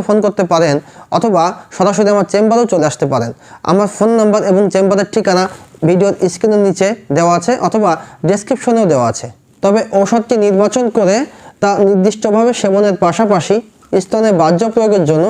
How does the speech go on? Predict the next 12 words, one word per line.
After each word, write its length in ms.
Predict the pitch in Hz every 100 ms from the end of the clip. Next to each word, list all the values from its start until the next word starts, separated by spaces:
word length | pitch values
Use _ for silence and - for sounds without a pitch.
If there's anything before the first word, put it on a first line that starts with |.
| 262 -
ফাইটোলক্কা 520 | 170 180 180 175 180 151
মাদার 220 | 151 196
টিংচার 300 | 196 143 180 196 143
ব্যবহার 280 | 135 160 151
করা 160 | 143 120
যায়, 140 | 113 110 _ _ -
এতে 160 | 190 202 180 147
দ্রুত 200 | 190 190 202
ফলাফল 320 | 185 190 202 214
আসতে 160 | 208 214 -
সাহায্য 240 | 135 131 123
করে। 140 | 110